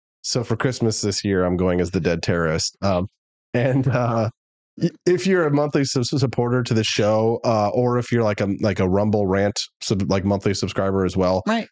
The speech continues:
Speaker 1: then you get twenty percent off on items like those. And we got, uh, we sold our Calvin Coolidge mugs like they were going out of style, man. So twenty percent off Calvin Coolidge mugs and merchandise,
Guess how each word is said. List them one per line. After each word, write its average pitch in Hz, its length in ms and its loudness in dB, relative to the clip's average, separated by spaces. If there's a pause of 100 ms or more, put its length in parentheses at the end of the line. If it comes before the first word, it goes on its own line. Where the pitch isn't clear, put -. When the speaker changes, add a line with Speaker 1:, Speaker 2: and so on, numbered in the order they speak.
(120)
Speaker 1:
then 107 300 2
you 104 100 2
get 95 180 -2
twenty 104 240 0
percent 95 280 -2
off 76 240 -2
on 80 280 -2 (100)
items 82 320 -2
like 78 160 -2
those. - 260 -4
And 127 160 0
we 135 60 0
got, 131 240 -2
uh, 117 200 2
we 139 140 2
sold 143 280 -2
our 110 100 2
Calvin 117 400 -2
Coolidge 117 400 0
mugs 113 560 0
like 95 160 0
they 104 80 0
were 90 120 0
going 101 280 0
out 90 100 0
of 85 80 0
style, 85 640 -2
man. 90 300 0 (420)
So 95 220 -4
twenty 127 220 -2
percent 117 260 0
off 101 140 -2
Calvin 85 280 -2
Coolidge 151 360 2
mugs 113 480 0
and 95 160 0
merchandise, 104 500 0